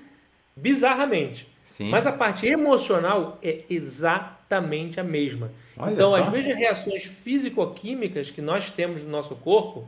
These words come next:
Speaker 2: Aham.
Speaker 1: então, uma situação de estresse, luta ou fuga, é, descarga de adrenalina, cortisol, é a mesma coisa. Só
Speaker 2: Olha
Speaker 1: que o
Speaker 2: só.
Speaker 1: mundo mudou. Em trezentos mil anos, o mundo mudou. Antigamente,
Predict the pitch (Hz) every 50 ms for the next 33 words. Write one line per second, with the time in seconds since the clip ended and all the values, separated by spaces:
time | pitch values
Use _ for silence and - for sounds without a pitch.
0 | - 135 127 127 117 117 127 - - - - - 165 175 190 190 180 - - 208
1 | 220 220 220 202 - - 208 185 - 202 208 208 190 185 185 - - - 190 196
2 | 190 175 151 - - 139 123 120 - - - - - - _ _ _ 180 226 254
3 | 277 269 277 277 262 269 269 269 - - 202 196 185 185 - 208 220 226 226 208
4 | 165 147 143 127 117 117 - - - - - _ _ _ _ - 131 143 151 151
5 | 180 180 - - 214 220 214 214 220 202 202 190 196 214 208 196 175 165 165 202
6 | 214 202 190 170 151 - - 226 208 185 185 202 196 160 147 160 185 185 165 147
7 | 143 - - 196 208 226 214 202 202 226 254 277 262 277 269 262 - 196 165 143
8 | 131 123 120 117 - - - - - _ _ _ - - 240 240 - - 269 285
9 | 277 277 277 277 269 285 330 392 381 320 226 214 220 - - - - - - -
10 | - 175 156 151 - 165 160 147 160 165 165 165 - 185 185 185 196 208 226 226
11 | 226 220 233 233 247 262 311 254 226 190 156 - - - - - - - - -
12 | _ _ 254 285 320 277 - - 202 185 220 220 190 196 233 294 262 - - -
13 | 120